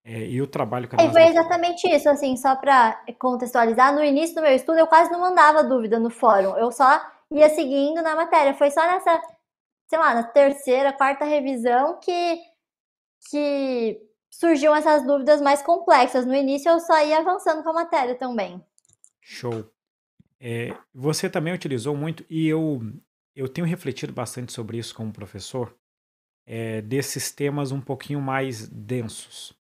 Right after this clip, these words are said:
Speaker 1: né? Eu gosto de falar assim, é, que pega o concurseiro que tá naquele último degrau de preparação. E isso aconteceu muito, ta-, um pouco por causa da pandemia, né? Porque o pessoal ficou mais tempo estudando.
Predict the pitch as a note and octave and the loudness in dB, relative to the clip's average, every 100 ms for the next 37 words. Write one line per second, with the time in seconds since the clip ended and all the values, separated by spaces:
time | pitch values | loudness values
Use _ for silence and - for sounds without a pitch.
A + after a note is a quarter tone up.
0 | _ A2+ A2 A2+ - - A2 A2 - F#2+ | _ -14 -10 -10 -12 -10 -8 -8 -10 -14
1 | - _ _ _ _ _ - A2 - D3 | -16 _ _ _ _ _ -14 -14 -10 -8
2 | C3 - D3 D3 D#3+ C#3+ C3 D3+ D3 - | -6 -4 -6 -4 -8 -8 -8 -8 -8 -12
3 | C#3+ C#3 - D3 - _ - F#3 G3+ - | -10 -10 -8 -10 -10 _ -10 -8 -6 -4
4 | F3+ E3+ B2+ C#3+ B2+ B2+ C3 - C3 B2 | -4 -4 -2 -2 -2 -4 -6 -8 -10 -8
5 | B2 - G2+ F2+ _ _ _ _ C#3+ D#3 | -8 -10 -16 -16 _ _ _ _ -4 -4
6 | E3 F3+ E3+ E3+ E3 D#3+ - D#3+ D3 D3 | -4 -6 -6 -4 -6 -8 -14 -16 -12 -6
7 | F#3 F#3 - D#3+ D3 C#3 B2+ A#2+ A#2 G#2 | -6 -8 -6 -4 -4 -6 -8 -6 -6 -6
8 | F#2 A2+ B2+ - A2+ - A#2+ A2+ A2 B2 | -8 -10 -10 -12 -16 -10 -8 -6 -8 -10
9 | A#2+ B2 C3 B2+ A#2 B2 A2 - A2+ A2 | -10 -12 -10 -10 -10 -12 -14 -16 -12 -10
10 | F#2+ | -10